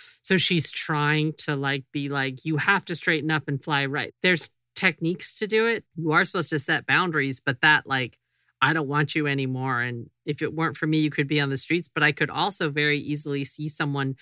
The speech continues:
saying that out of frustration and anger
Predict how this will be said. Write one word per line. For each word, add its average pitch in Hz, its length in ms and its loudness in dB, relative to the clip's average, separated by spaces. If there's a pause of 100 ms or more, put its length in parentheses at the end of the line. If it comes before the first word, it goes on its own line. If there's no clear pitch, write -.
(180)
saying 151 440 2
that 135 220 4
out 135 140 2
of 127 80 -6 (100)
frustration 143 720 0
and 127 320 -4
anger 143 600 -2